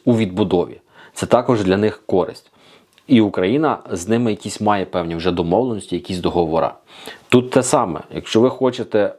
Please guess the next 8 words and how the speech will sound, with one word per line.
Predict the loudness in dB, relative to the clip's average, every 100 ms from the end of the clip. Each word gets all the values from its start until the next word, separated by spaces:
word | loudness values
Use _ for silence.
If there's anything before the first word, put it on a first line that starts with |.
| -4
приймати | -2 0 0 -2
участь | -4 -6 -4 -6 -6
у | -4
відбудові, | -4 -4 0 2 2 0 -4 -8 -20 -8
будування | -2 2 2 0 -4
інфра-, | -6 -4
інфраструктури, | -4 -4 -4 -2 -2 0 0 2 2 0 -4 -20 -10
заводів, | -2 0 2 0 0 -4